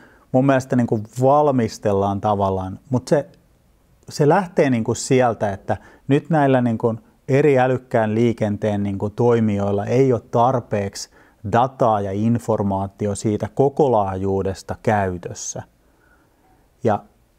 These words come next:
nyt pitää ensin haalia se informaatio, pitää saada se osaaminen,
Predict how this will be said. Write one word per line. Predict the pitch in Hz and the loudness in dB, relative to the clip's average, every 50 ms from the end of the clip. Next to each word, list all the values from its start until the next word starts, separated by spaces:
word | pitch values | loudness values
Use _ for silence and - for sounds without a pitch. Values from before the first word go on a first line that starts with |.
| _ _ _ _ _ _ | _ _ _ _ _ _
nyt | - 139 143 143 139 | 0 2 2 2 0
pitää | 143 135 - 113 113 | 0 0 2 2 2
ensin | 127 147 135 - 131 98 | 2 2 2 0 0 0
haalia | 117 131 131 131 131 120 113 104 104 | 2 2 2 2 2 2 0 -2 -4
se | 95 - - 107 | -4 -2 0 2
informaatio, | 117 135 139 131 131 - 123 110 104 104 104 101 98 98 98 - - 107 101 95 92 - - - _ _ _ _ _ | 2 2 2 2 0 0 0 0 0 0 0 0 0 -2 -4 -4 -4 -4 -4 -4 -6 -10 -16 -20 _ _ _ _ _
pitää | - 123 110 - 117 110 110 107 110 - | -2 -2 0 2 2 2 2 0 -2 -8
saada | - - - 131 123 120 110 107 | -6 -2 0 2 2 2 2 0
se | 101 - - 110 104 - - _ - | -4 -4 -4 -4 -4 -4 -8 _ -4
osaaminen, | 151 127 127 123 - 143 120 110 104 101 101 98 98 98 95 95 98 104 | -2 -2 -2 0 0 2 2 2 2 0 -2 -6 -6 -6 -6 -6 -6 -8